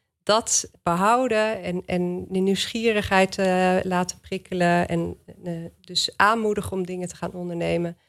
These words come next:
dat blijft heel erg belangrijk. En dat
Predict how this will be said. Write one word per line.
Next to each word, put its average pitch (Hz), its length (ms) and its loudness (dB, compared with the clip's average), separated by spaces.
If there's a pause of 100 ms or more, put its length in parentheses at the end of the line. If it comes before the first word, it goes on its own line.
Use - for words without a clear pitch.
(220)
dat 185 140 -8
blijft 180 300 0
heel 175 180 -2
erg 170 140 -6
belangrijk. 165 720 -4
En 170 300 -2
dat 180 420 2